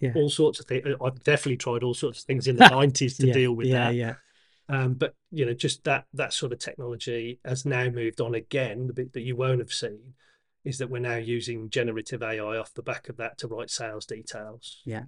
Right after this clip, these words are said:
Speaker 2: And you want two hundred words, five hundred words, friendly
Speaker 1: Yeah.
Speaker 2: tone, professional tone. And we're sitting down with people that are just like, "Wow, we didn't even know this stuff existed." Well,
Speaker 1: Mm.
Speaker 2: actually, you, you haven't thought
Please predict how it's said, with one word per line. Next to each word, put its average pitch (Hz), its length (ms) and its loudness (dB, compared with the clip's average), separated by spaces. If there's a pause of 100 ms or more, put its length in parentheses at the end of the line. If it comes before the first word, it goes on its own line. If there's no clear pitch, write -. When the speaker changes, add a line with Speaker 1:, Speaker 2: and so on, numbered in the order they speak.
Speaker 2:
And 110 380 -14
you 117 120 -8
want 107 200 -12
two 127 140 -6
hundred 107 240 -10
words, 107 300 -8
five 110 260 -6
hundred 104 240 -14
words, 107 340 -10
friendly 117 360 -6
Speaker 1:
Yeah. 104 40 -8
Speaker 2:
tone, 107 320 -8
professional 113 520 -12
tone. 110 460 -10
And 127 160 2
we're 139 100 6
sitting 139 240 -2
down 127 160 -2
with 117 100 -8
people 123 320 -4
that 120 100 -6
are 123 60 -4
just - 160 -12
like, 120 180 -10
"Wow, 131 160 -6
we 135 120 0
didn't 131 180 -2
even 117 180 -4
know 120 140 -4
this 120 140 -2
stuff - 220 -14
existed." 113 680 -8
Well, 120 140 -2
Speaker 1:
Mm. 113 140 -4 (440)
Speaker 2:
actually, 123 500 -4 (260)
you, 139 280 -4
you 131 160 0
haven't 123 460 -2
thought 127 720 2